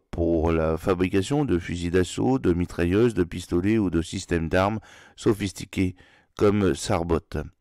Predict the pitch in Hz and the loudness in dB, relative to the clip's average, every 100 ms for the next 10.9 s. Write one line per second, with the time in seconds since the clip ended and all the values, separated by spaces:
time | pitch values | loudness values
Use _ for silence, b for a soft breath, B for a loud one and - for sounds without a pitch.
0 | _ b b b b - 107 117 113 110 | _ b b b b -2 2 4 4 4
1 | 113 123 117 92 87 98 101 107 - 82 | 2 0 2 2 2 0 0 0 0 0
2 | 82 101 90 98 95 85 85 87 82 85 | 0 0 2 4 2 2 0 0 -2 -2
3 | 87 - 113 123 - 82 82 82 82 87 | -2 -2 -2 0 0 2 2 0 -2 0
4 | 87 87 - 104 82 82 104 90 - 110 | 0 -2 -2 -2 0 0 0 -2 -2 0
5 | 95 82 85 - 95 85 82 78 78 85 | 2 0 -4 -6 -4 -4 -4 -8 -4 -2
6 | 76 82 B B B B - 90 82 80 | -2 -4 B B B B -2 2 4 4
7 | 90 87 95 117 127 92 92 90 87 98 | 2 2 2 4 2 2 0 0 0 -2
8 | - 85 82 87 - 87 104 104 90 87 | -2 -2 -2 -4 -2 -4 -2 -4 -2 -2
9 | 87 - 110 101 80 85 85 82 - 104 | -2 -4 -8 -6 -2 0 0 -4 -6 -4
10 | 82 80 82 80 85 - 117 127 - | -2 -2 -2 -4 -6 -4 0 0 -2